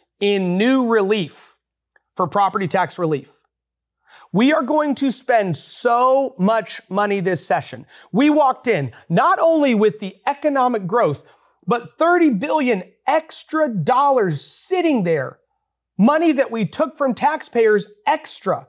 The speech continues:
that we didn't need. And instead of treating it like a tax return that you send back, they pocketed seventeen billion dollars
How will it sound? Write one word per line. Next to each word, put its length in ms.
that 120
we 140
didn't 480
need. 560
And 140
instead 260
of 100
treating 280
it 80
like 200
a 60
tax 440
return 420
that 180
you 120
send 400
back, 500
they 180
pocketed 580
seventeen 1120
billion 480
dollars 960